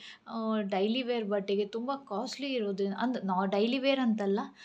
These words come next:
ನಾರ್ಮಲಿ ಎಲ್ಲ ಬಟ್ಟೆಗೂ ರೇಟ್ ಜಾಸ್ತಿ ಇವಾಗ. ಆ, ಶಾಪಲ್ಲಿ ಕಂಪೇರ್ ಮಾಡಿದರೆ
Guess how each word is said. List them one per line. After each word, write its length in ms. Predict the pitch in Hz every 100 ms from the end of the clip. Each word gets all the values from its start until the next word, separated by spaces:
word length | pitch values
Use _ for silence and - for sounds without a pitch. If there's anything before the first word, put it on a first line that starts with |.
| - -
ನಾರ್ಮಲಿ 440 | 226 262 277 294
ಎಲ್ಲ 380 | 294 214 185 214 285
ಬಟ್ಟೆಗೂ 520 | 208 196 190 196 247
ರೇಟ್ 360 | - 190 214 180
ಜಾಸ್ತಿ 480 | 185 214 - 226
ಇವಾಗ. 400 | 190 190 185 170 196 254 - - - - 240
ಆ, 80 | 240 226 214 - 214
ಶಾಪಲ್ಲಿ 560 | 214 202 214 277 269
ಕಂಪೇರ್ 420 | 247 220 220 262 247
ಮಾಡಿದರೆ 520 | 240 226 202 302